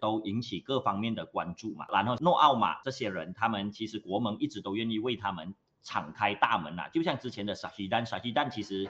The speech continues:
形象也不是很好哦，但是你从巫统跳出来，你愿意反巫统，然后要跟我们合作，国盟这一边都是无任欢迎的。那凯里又比较不一样，因为凯里一直都跟西蒙，尤其是公正党的少壮派啊，比如 Rafizi 啊，比如 Nurul Izzah，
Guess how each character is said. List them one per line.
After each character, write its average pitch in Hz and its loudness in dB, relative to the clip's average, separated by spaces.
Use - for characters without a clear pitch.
形 131 -2
象 196 4
也 107 -2
不 98 -8
是 151 -8
很 90 -6
好 90 -2
哦， 82 -6
但 151 4
是 160 0
你 107 0
从 127 -4
巫 151 2
统 123 -2
跳 160 0
出 131 -2
来， 104 2
你 95 0
愿 165 2
意 165 2
反 98 4
巫 107 -2
统， 107 0
然 92 0
后 127 0
要 127 2
跟 113 -2
我 101 2
们 90 -4
合 82 -10
作， - 0
国 110 0
盟 143 2
这 165 0
一 165 4
边 120 0
都 113 -2
是 123 -2
无 95 -4
任 131 0
欢 92 -2
迎 71 -12
的。 - -6
那 165 6
凯 - 6
里 185 2
又 139 6
比 104 0
较 90 -4
不 285 -2
一 90 -4
样， 104 -2
因 139 -6
为 180 0
凯 - -2
里 147 2
一 190 -4
直 107 -6
都 110 0
跟 110 0
西 170 0
蒙， 120 2
尤 117 0
其 110 -6
是 147 -6
公 117 -2
正 135 -4
党 76 -4
的 78 -10
少 - 2
壮 107 0
派 110 2
啊， 82 -4
比 98 -2
如 101 0
Rafizi 120 0
啊， 98 4
比 90 -6
如 95 -2
Nurul 110 2
Izzah， 107 6